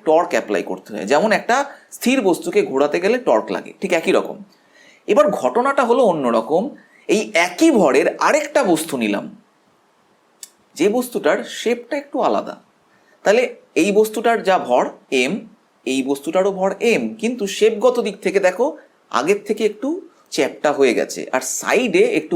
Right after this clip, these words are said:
বড় হয়ে গেছে। এই বস্তুটাও ঠিক একই রকম কৌণিক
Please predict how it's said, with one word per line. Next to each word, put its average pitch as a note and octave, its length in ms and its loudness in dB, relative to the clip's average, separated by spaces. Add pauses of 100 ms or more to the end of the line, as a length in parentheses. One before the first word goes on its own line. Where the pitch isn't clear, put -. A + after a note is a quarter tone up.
বড় G#2+ 140 4 (100)
হয়ে G2+ 200 -2
গেছে। - 200 -10 (840)
এই C#4 140 4
বস্তুটাও C#4+ 460 4
ঠিক D4+ 100 2 (200)
একই D4+ 280 0
রকম D4 220 2 (140)
কৌণিক B3 340 2